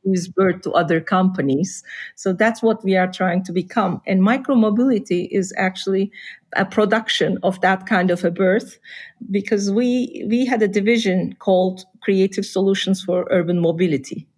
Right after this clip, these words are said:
also a newborn company. And within that company, we had a lot of, mm, very interesting people,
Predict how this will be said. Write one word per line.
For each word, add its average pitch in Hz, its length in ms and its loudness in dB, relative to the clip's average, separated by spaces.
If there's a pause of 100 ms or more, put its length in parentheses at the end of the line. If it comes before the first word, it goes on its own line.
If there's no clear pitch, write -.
(120)
also 202 580 2
a 185 40 2
newborn 165 520 4
company. 175 680 -2 (460)
And 190 380 0
within 214 360 4
that 226 240 0
company, 202 540 0
we 185 220 0
had 175 320 0
a 202 60 0
lot 190 180 2
of, 220 260 -2 (180)
mm, 185 300 2
very 196 500 4
interesting 190 600 0
people, 196 520 0